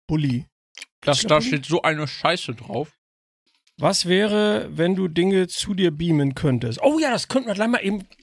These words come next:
Speaker 1: das,
Speaker 2: Mhm.
Speaker 1: das, das, äh, machen wir gleich mal
Speaker 2: Was
Speaker 1: eben.
Speaker 2: wäre, wenn du z-, Dinge zu dir beamen? Okay.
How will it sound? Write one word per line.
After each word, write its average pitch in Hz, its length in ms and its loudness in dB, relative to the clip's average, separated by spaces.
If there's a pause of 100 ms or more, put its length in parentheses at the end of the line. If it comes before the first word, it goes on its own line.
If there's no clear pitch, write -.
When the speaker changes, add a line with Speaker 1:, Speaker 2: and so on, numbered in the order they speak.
Speaker 1:
das, 196 200 2
Speaker 2:
Mhm. 240 80 4
Speaker 1:
das, 214 200 -4 (260)
das, 240 240 0
äh, 214 280 2
machen 196 380 0
wir 185 80 4
gleich 226 140 2
mal 180 140 2
Speaker 2:
Was 160 140 4
Speaker 1:
eben. 139 80 2
Speaker 2:
wäre, 185 200 6
wenn 170 160 4
du 165 80 2
z-, - 160 -4 (100)
Dinge 165 200 4
zu 160 120 2
dir 139 140 6
beamen? 127 160 0
Okay. 143 300 4